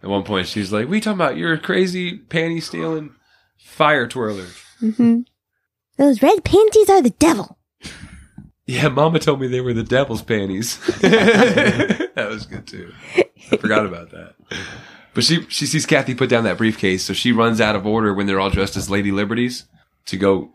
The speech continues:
Speaker 1: see what's in it, and it ends up being just a microphone.
Speaker 2: Yeah.
Speaker 1: So she has to, like, find an, the rhythm to get back in line.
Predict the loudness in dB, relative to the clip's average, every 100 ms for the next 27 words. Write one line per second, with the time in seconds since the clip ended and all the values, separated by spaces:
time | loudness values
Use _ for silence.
0 | _ -4 0 0 0 0 0 -2 -4 0
1 | 0 0 -2 -2 -2 -6 -4 -4 -6 -12
2 | -14 -16 _ _ 2 4 4 2 -4 -6
3 | _ _ _ _ _ -12 -4 2 0 0
4 | -2 -2 -2 -2 0 -2 -8 -8 -6 0
5 | 0 0 -2 -6 -4 -4 -2 -4 -4 -2
6 | -2 -4